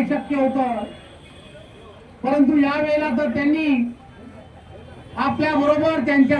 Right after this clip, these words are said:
शुभेच्छा सुद्धा दिल्या आहेत, त्यामुळे त्यांचंही खूप खूप धन्यवाद. आपण सर्वजण मोठ्या संख्येने या ठिकाणी उपस्थित राहिलात, अनेक जण अजून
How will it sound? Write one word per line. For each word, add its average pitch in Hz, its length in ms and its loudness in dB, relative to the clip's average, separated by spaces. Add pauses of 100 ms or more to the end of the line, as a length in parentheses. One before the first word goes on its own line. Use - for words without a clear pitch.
(120)
शुभेच्छा 302 500 0
सुद्धा 294 220 2
दिल्या 277 280 2
आहेत, 240 220 0 (500)
त्यामुळे 269 460 4 (140)
त्यांचंही 277 540 4 (120)
खूप 240 260 -2
खूप 262 240 -2
धन्यवाद. 247 580 0 (560)
आपण 262 360 2
सर्वजण 302 640 2 (920)
मोठ्या 262 380 2
संख्येने 294 540 4
या 294 100 0
ठिकाणी 277 440 2
उपस्थित 269 480 2
राहिलात, 277 400 0 (960)
अनेक 262 380 2
जण 285 200 0
अजून 262 500 2